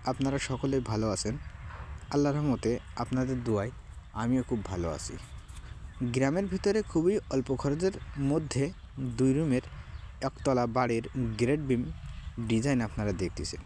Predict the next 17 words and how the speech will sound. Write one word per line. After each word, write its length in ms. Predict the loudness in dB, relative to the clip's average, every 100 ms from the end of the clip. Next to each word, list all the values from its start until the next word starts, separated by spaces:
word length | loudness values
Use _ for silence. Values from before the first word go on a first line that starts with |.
| -12 -10 -4
এই 80 |
ডিজাইনটা 480 | 0 2 2 2 2
দেখেন, 280 | 0 0 0
খুবই 260 | -2 -2 -2
সুন্দর 460 | -2 2 4 4
হয়েছে 280 | 4 2 2
ডিজাইনগুলো, 560 | 2 2 2 2 2 0 -6 -10 -10 -10 0
কাজটাও 360 | 2 4 4
খুবই 220 | 6 6 4
সুন্দর 320 | 4 4 4
হয়েছে। 300 | 2 0 -2
কাজটা 400 | 0 0 2 0 2
সুন্দর 240 | 2 4
হয়েছে 200 | 4 2 2
এই 120 | 6 8
জন্য 220 | 8 8
বলছি 400 | 6 6 4